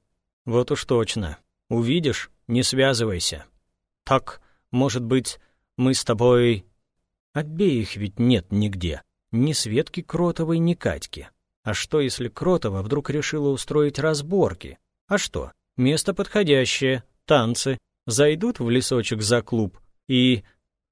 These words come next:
Катька девка боевая, обиды не спустит.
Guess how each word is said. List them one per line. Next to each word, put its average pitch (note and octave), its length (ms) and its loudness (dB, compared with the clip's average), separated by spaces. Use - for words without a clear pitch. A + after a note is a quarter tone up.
Катька C3 400 2
девка B2 340 2
боевая, B2 640 4
обиды A#2+ 340 0
не B2 160 4
спустит. - 640 -6